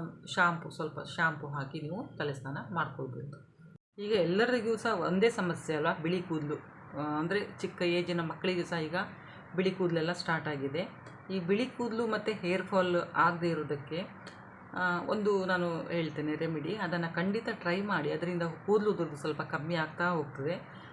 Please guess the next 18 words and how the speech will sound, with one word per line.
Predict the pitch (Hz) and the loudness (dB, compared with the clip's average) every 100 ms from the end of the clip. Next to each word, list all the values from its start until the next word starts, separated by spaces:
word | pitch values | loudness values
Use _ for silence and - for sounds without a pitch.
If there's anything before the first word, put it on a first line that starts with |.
| - | 0
ಆಮೇಲೆ | 208 247 247 208 | 4 4 4 4
ಬಿಳಿ | 202 202 | 4 4
ಕೂದಲು | 202 180 | 2 0
ಸಹ | 175 | -2
ಕಮ್ಮಿ | 214 180 170 170 | -2 0 2 2
ಆಗ್ತದೆ. | 151 151 165 | 0 -2 0
ನಾನೀಗ | 190 175 165 | 2 0 0
ಸ್ಟಾರ್ಟಿಂಗ್ | 175 - 165 170 185 | 0 2 2 2 0
ಒಂದು | 170 | 2
ಎರಡು | 160 151 | 2 0
ಹೇಳಿದ್ದೇನೆ. | 156 156 139 151 214 - - - - | -2 -2 -2 -4 -6 -10 -16 -10 -2
ನಿಮಗೆ | 202 226 220 | 0 2 4
ಯಾವುದು | 180 170 208 220 | 6 6 4 0
ಈಸಿ | 202 208 202 | 0 2 2
ಅನ್ನಿಸ್ತೋ | 175 165 - | 2 0 0
ಅದನ್ನು | 165 160 160 | 0 0 -2
ಖಂಡಿತವಾಗ್ಲೂ | 160 170 170 185 170 160 | 0 0 -2 -2 -2 -2
ನೀವು | 151 185 | -2 -4